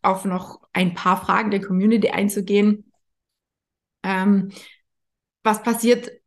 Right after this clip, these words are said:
mit der Lipödem-Haut? Das wurde ich auch gefragt. Also mit dem, was rausgeschnitten wird,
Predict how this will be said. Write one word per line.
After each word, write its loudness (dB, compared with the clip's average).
mit 0
der 4
Lipödem-Haut? 0
Das -12
wurde -4
ich -6
auch 2
gefragt. 0
Also -4
mit -2
dem, 4
was -2
rausgeschnitten 0
wird, -4